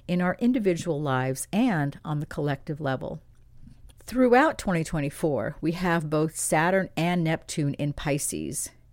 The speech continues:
Now, Neptune has been in Pisces since two thousand eleven, and true to its very sneaky nature, it's been quietly supporting the ascension cycle from the background. Remember the attention that twenty twelve received?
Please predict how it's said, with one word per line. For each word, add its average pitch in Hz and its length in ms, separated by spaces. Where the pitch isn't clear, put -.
Now, 147 260
Neptune 254 460
has 190 200
been 170 200
in 185 120
Pisces 143 640
since 147 280
two - 200
thousand 165 440
eleven, 151 520
and 165 460
true 185 260
to 226 160
its - 140
very 214 300
sneaky 202 840
nature, 175 800
it's 170 200
been 185 160
quietly 180 600
supporting 170 680
the 143 160
ascension 156 500
cycle 139 420
from 143 220
the 147 80
background. 147 640
Remember 311 340
the 320 160
attention 175 640
that 156 180
twenty 156 280
twelve 156 360
received? 151 580